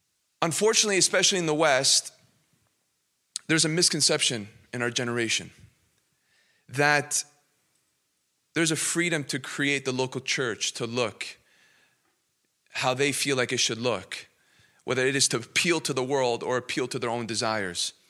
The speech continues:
And so unfortunately, what we see is many local churches that run as fun houses and entertainment arenas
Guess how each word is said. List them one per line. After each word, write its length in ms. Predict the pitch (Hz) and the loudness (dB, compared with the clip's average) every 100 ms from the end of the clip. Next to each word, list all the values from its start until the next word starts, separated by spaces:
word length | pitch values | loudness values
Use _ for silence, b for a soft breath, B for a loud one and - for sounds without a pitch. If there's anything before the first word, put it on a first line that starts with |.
| b b b b b | b b b b b
And 80 | - | -2
so 100 | - | 0
unfortunately, 460 | 147 - 180 180 165 | 0 0 0 0 0
what 100 | 151 | 0
we 60 | |
see 140 | 139 156 | 2 0
is 100 | 139 | 0
many 180 | 147 147 | 0 2
local 300 | 151 147 135 | 2 0 -2
churches 400 | - 151 143 127 | 0 0 -2 0
that 140 | 120 | 0
run 160 | 135 127 | 0 0
as 120 | - | -2
fun 220 | - 151 | 0 -2
houses 560 | 123 110 - 98 - - b b b b b b b | -2 -4 -4 -4 -8 -10 b b b b b b b
and 100 | 139 | 0
entertainment 720 | 143 139 139 - 165 151 143 | 0 0 -2 0 0 0 -2
arenas 720 | 135 135 147 123 87 - - | 0 2 2 0 -2 -4 -4